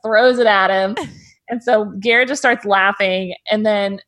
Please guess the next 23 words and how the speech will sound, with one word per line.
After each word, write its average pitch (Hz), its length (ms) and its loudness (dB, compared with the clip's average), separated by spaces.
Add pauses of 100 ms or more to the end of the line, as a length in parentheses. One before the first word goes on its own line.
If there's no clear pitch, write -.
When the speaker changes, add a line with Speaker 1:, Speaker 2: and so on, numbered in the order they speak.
Speaker 1:
<laughs> 539 760 -2
later, 330 460 2
like, 254 220 -4
way 247 180 0
later 233 260 -4
on, 196 200 -6
without 190 240 -12
giving 185 260 -16
anything 190 340 -12
away, 185 280 -6
like, 185 180 -4 (400)
uh, 190 340 2 (140)
at 220 100 -2
the 214 60 -6
very, 214 320 0
very 208 220 0
end 190 180 -6
of 185 120 -6
the 180 220 -4
episode, 185 580 -6
they 196 120 -6
showed, 208 380 -4
like, 202 160 -4